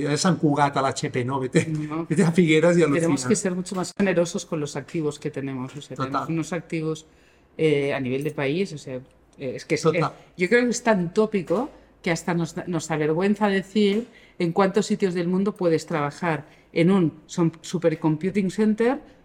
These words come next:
Speaker 2: y por la tarde irte a bañar al mar
Speaker 1: Ya.
Speaker 2: y al día siguiente irte a esquiar al Pirineo.
Speaker 1: Ya.
Speaker 2: O sea, ¿dónde puedes combinar unos puestos de trabajo de altísimo nivel como los que se pueden
Speaker 1: Ujú.
Speaker 2: tener, eh, ahora desde Barcelona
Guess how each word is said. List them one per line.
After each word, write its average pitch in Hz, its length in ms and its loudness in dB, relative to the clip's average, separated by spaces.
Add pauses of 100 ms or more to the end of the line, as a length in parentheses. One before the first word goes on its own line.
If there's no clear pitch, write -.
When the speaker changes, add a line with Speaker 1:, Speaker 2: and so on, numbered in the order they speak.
(100)
Speaker 2:
y 196 100 2
por 165 200 2
la 156 120 2
tarde 208 320 2
irte 202 240 0
a 190 40 0
bañar 185 280 -2
al 190 140 -2
mar 233 400 0 (140)
Speaker 1:
Ya. 175 160 -2
Speaker 2:
y 196 140 4
al 170 200 4
día 190 180 2
siguiente 202 400 0
irte 208 200 -2
a 196 40 0
esquiar 160 340 -4
al 143 100 -8
Pirineo. 135 420 -8 (120)
Speaker 1:
Ya. 165 200 0
Speaker 2:
O 156 40 -12
sea, - 180 -10 (280)
¿dónde 208 340 4
puedes 160 380 -2
combinar 160 560 0 (400)
unos 190 480 0
puestos 202 400 -2
de 180 100 -4
trabajo 160 460 -4
de 151 80 -4
altísimo 180 560 -2
nivel 165 360 -2
como 143 220 -4
los 127 180 -8
que 135 120 -8
se - 180 -12
pueden 156 480 -4
Speaker 1:
Ujú. 135 380 -4
Speaker 2:
tener, 156 520 2
eh, 139 340 -6
ahora 151 260 -2
desde 143 240 -8
Barcelona 208 560 -2